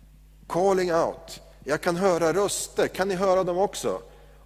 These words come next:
Och så gick de till platsen och undrade, "Vad är det som händer här?"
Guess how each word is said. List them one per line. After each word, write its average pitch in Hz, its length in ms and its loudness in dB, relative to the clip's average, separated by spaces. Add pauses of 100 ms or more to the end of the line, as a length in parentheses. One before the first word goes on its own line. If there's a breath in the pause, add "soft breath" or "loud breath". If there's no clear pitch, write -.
Och 151 100 -2
så 175 140 2
gick 180 220 2
de 180 120 -2
till 165 100 -2
platsen 165 420 -2
och 165 160 -2
undrade, 131 360 -2 (360 loud breath)
"Vad 156 160 -2
är 180 40 0
det 175 60 -8
som 151 160 -8
händer 170 400 -2
här?" 90 340 -6